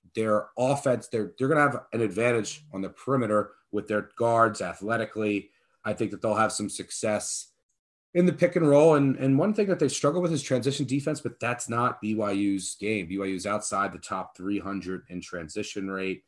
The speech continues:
So, I mean, just in terms of distance, geography, these teams, the, the, the, a day after playing Gonzaga, get San Fran wanting this game, they now match up really well. I,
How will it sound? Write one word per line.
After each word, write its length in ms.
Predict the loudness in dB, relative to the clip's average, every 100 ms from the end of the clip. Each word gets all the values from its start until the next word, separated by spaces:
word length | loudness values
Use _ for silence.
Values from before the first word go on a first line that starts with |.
| _ _
So, 420 | -6 -4 -2 -4
I 60 | -6
mean, 140 | -6
just 240 | -2 -4 -4
in 80 | -6
terms 380 | -2 -2 -4
of 160 | -8 -12 -18 _ _ _ _ _ _ 2
distance, 580 | 2 2 -6 -8 -8
geography, 680 | -10 0 6 6 6 0 -6
these 220 | -6 -10
teams, 380 | -8 -4 -4 -4
the, 120 | -8 -12 -10
the, 200 | -10 -10 _ -20 -20 -20 _
the, 180 | -12 -12 -14 _ _ _
a 100 | -10
day 340 | -6 0 4 4
after 240 | 2 -2
playing 440 | -6 -4 -2 -2
Gonzaga, 600 | -6 -8 -4 -4 -4 -8 -10
get 280 | -12 -12 -10
San 280 | -4 -4
Fran 300 | -2 -2 -2
wanting 280 | -2 -2 -2
this 160 | -4 -8
game, 320 | -8 -8 -10 _ _ -8
they 100 | -2
now 260 | 2 4
match 380 | 2 -2 -4 -2
up 160 | -2 -2
really 280 | -4 -2 -2
well. 520 | -4 -4 -4 -6 -10 _ _ _ _ _
I, 120 | -8